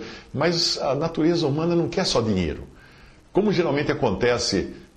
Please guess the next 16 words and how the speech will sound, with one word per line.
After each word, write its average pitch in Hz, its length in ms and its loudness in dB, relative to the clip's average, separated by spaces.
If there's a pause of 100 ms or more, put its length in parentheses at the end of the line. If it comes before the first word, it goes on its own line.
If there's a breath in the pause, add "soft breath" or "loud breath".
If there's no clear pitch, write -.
ah, 92 300 2
entre 110 260 0
líderes 101 480 2
de 101 60 2
igrejas 95 340 2
neopentecostais 95 1200 -2
que - 100 -8
pregam 85 420 -2
curas 92 440 0
e 82 60 -4
prosperidade, 87 800 -2
enquanto 82 320 -4
eles 85 180 -2
enchem 98 320 -2
os 82 100 -2
bolsos, 85 640 -2